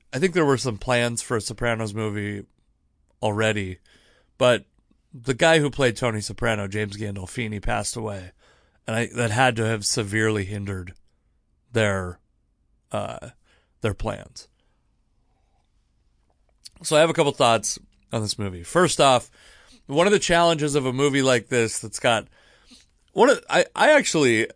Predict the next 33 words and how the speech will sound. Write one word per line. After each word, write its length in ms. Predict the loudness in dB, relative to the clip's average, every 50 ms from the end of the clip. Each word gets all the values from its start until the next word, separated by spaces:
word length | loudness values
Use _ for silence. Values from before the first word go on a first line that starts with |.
| _ _ _ _ _ _ _ _ _
think, 380 | -20 -6 -2 -2 -2 -2 -2 -2
like, 260 | -2 -2 -2 -2 -8
T 280 | -12 -8 -6 -4 -2 -2
V 180 | 0 2 2
is 160 | 2 2 0 -2
doing 220 | -4 -4 -2 -2
an 100 | -4 -6
amazing 540 | -6 -8 -6 -4 -4 -4 -4 -4 -6 -8 -6
job. 280 | -6 -4 -4 -4 -4
We 140 | -2 0 2
watched 420 | 4 6 6 6 4 2 -6 -6 -2
this, 320 | -2 0 0 -2 -4 -6 -6
uh, 260 | -4 -2 -2 -2 -2
the 120 | -6 -6 -8
show 220 | -4 0 0 0
Fargo. 760 | -2 -4 -12 -8 -4 0 0 0 0 -2 -8 -10 -10 -14 -16 _ _ _ _ _ _ _ _ _ _ _ _ _ _ _ _ _ _ _ _ _ -20 _ _ _ _ _ _ _ _ _ _ _ _ _ _ _ _ _ _ _ _ _ _ -20 _ -20 -20 -20 -20 -20 -20 _ _ _ _ _ _
We've 220 | 2 2 4 4 6
watched 380 | 6 6 6 6 4 2 -4 -2 2
all 280 | 6 6 8 8 6 6
four 340 | 2 2 4 4 4 4 4
seasons 440 | 2 0 0 0 0 -2 -4 -4 -6
of 80 | -6
Fargo. 440 | -2 0 0 0 0 -2 -4 -12 -12
So 160 | -10 -6 -2
that's 240 | -2 -2 -2 0 0
like, 420 | 2 2 2 2 0 -4 -10 -18 -18 _ _ _ _
that's 320 | -4 -2 -2 0 2 2
like, 240 | 4 4 4 2 0
I 60 | -4
mean, 320 | -4 -4 -6 -8 -10 -12 -14
forty 500 | -14 -16 -12 -2 2 2 4 4 2 -2
plus 360 | -2 0 0 0 0 0 0
hours 680 | 0 2 2 2 2 2 2 0 -2 -4 -6 -8 -8